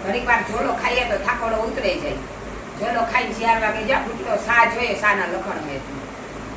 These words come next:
ખાધું હોય કે ન ખાધું હોય ન હાલે, હાલે પણ આણા વગર ન હાલે, ઘૂંટડો સા જોઈએ. તમારે જો પીવો હોય તો આવો. દિલીપ પીએ ને હું આ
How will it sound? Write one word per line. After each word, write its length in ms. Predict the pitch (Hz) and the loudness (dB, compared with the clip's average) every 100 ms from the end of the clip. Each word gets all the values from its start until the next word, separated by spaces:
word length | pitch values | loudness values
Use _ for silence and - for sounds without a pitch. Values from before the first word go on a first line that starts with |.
| - | 0
ખાધું 260 | 226 226 233 | 2 2 0
હોય 160 | 240 233 | -2 0
કે 100 | 240 | -2
ન 80 | 247 233 | -2 0
ખાધું 220 | 240 240 | 0 0
હોય 140 | 240 240 | -2 2
ન 40 | |
હાલે, 340 | 247 220 208 180 | 4 6 6 4
હાલે 340 | 170 220 247 - | 4 4 2 0
પણ 220 | 190 185 | 0 0
આણા 340 | 170 208 254 - | 2 4 4 4
વગર 180 | 214 | 0
ન 100 | 202 233 | -2 0
હાલે, 180 | 220 180 160 | 0 -2 -4
ઘૂંટડો 360 | 190 220 214 202 | -6 -4 -4 0
સા 140 | 196 196 | 0 0
જોઈએ. 260 | 196 147 127 - - - - - - | -4 -6 -6 -10 -12 -14 -12 -12 -8
તમારે 300 | 214 202 202 | -2 2 2
જો 100 | 196 | 2
પીવો 340 | 202 226 254 254 | -2 -4 2 2
હોય 300 | 226 233 277 - - - - - - - - | 2 0 0 -4 -8 -12 -12 -12 -12 -12 0
તો 60 | 233 | 6
આવો. 300 | 220 - - - - - - - - - - - - 208 | 8 6 2 -4 -10 -12 -12 -12 -12 -12 -12 -12 -8 -4
દિલીપ 280 | 247 262 254 | 0 0 0
પીએ 200 | 269 285 277 | 4 4 4
ને 120 | 262 | 2
હું 260 | 220 254 262 | 0 2 6
આ 160 | 262 | 6